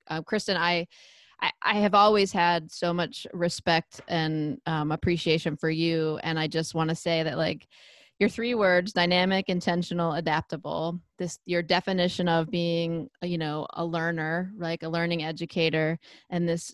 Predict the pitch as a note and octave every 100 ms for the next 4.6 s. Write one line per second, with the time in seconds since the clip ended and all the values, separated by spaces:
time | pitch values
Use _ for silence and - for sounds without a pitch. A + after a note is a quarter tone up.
0 | - E3 E3+ - _ _ - E3 E3 F3
1 | E3+ F3 F3 D#3+ D#3 E3+ E3 D#3 E3 E3
2 | E3 D#3+ D#3+ D#3+ D#3 E3+ - - _ -
3 | D#3+ D3+ D#3+ - - D3+ D3 D#3+ D#3 E3
4 | D3+ - D#3+ D#3+ E3 E3+